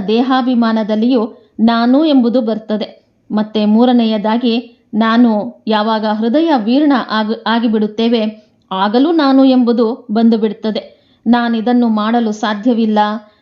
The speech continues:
ನನ್ನಲ್ಲಿ ಧೈರ್ಯವಿಲ್ಲ, ನಾನಿದನ್ನು ಕೇಳಲು ಸಾಧ್ಯವಿಲ್ಲ, ನಾನಿದನ್ನು ಸಮಾವೇಶ ಮಾಡಿಕೊಳ್ಳಲು ಸಾಧ್ಯವಿಲ್ಲ." ಬಾಪ್ದಾದರವರು ಈ ಮೂರು ಪ್ರಕಾರದ "ನಾನು, ನಾನು" ಎಂಬ ಗೀತೆಯನ್ನು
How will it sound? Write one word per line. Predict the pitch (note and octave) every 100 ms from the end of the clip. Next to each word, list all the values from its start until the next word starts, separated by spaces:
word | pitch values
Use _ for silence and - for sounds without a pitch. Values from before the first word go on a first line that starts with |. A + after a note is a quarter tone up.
| -
ನನ್ನಲ್ಲಿ | A3+ A#3+ A#3+ A3 G#3+
ಧೈರ್ಯವಿಲ್ಲ, | G3+ A3+ B3 B3 A3+ G#3 G#3 G#3+ A3+ _ -
ನಾನಿದನ್ನು | A3 A#3 C4+ B3 A#3 A3 G#3+
ಕೇಳಲು | G#3+ A3+ A#3 A#3
ಸಾಧ್ಯವಿಲ್ಲ, | G#3 A#3 G#3+ G#3 A#3 A3 G#3 G#3 G#3+ - _ _
ನಾನಿದನ್ನು | G#3+ A#3 C4+ D4 B3+ A#3+ A3+
ಸಮಾವೇಶ | A3 G#3 B3 C#4 C4+ C4+
ಮಾಡಿಕೊಳ್ಳಲು | A#3+ A3+ A3+ A3+ G#3+ G3+
ಸಾಧ್ಯವಿಲ್ಲ." | G3 G3+ G3 F#3+ B3+ A#3+ G#3 G#3 G#3 G#3+ _ _ _ -
ಬಾಪ್ದಾದರವರು | G3+ A3 - G#3+ A3 G#3+ G#3+ A#3+ A3+ G#3+ - _ _ B3+
ಈ | C#4
ಮೂರು | B3 C#4 A4
ಪ್ರಕಾರದ | G#4+ C#4+ C4+ A#3 A3 A3+ A#3
"ನಾನು, | A#3 G#3+ A3 A#3 B3 B3+
ನಾನು" | A#3 G#3 A3 A#3+
ಎಂಬ | B3 A3 G#3 G#3 F#3+
ಗೀತೆಯನ್ನು | A3+ A3 G#3+ A3 A#3+